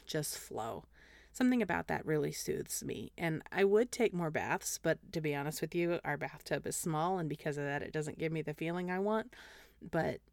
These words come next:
I, I'll just stand there in the shower and let all the feelings just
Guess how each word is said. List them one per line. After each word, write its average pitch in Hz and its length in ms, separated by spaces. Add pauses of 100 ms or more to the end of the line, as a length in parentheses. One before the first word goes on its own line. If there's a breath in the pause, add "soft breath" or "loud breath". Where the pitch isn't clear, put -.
(720)
I, 185 240
I'll 185 120
just 196 220
stand 233 260
there 220 220
in 202 80
the 202 80
shower 160 400
and 160 340
let 160 200
all 175 200
the 175 300
feelings 170 420
just - 340